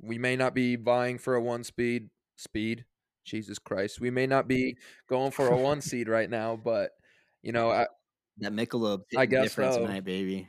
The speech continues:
Speaker 2: First
Speaker 1: I guess
Speaker 2: one in
Speaker 1: appar-,
Speaker 2: weeks.
Speaker 1: apparently so, but, you know, I, I love where we're sitting. I will take that f-, I will take that four seed, well, as a five seed, play that four seed gladly. Gladly. And then after that, we'll just, we'll see what happens.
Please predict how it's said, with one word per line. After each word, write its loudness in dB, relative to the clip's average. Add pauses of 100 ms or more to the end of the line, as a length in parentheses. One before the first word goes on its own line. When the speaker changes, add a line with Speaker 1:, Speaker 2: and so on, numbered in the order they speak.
Speaker 2:
First -4
Speaker 1:
I -2
guess 2
Speaker 2:
one -
in -4
Speaker 1:
appar-, 2
Speaker 2:
weeks. -8
Speaker 1:
apparently 0
so, 4
but, 2 (840)
you -2
know, 6
I, 6
I 8
love 8
where 6
we're 4
sitting. 4
I 6
will 2 (140)
take 4
that 8
f-, -12 (120)
I 8
will 6
take 2
that 6
four 4
seed, -2 (500)
well, 6
as 4
a 0
five 4
seed, -2
play 6
that 6
four 4
seed -4 (220)
gladly. 2 (960)
Gladly. 4
And -8
then -2
after 2
that, 8
we'll 2
just, -10
we'll -8
see -4
what 2
happens. 0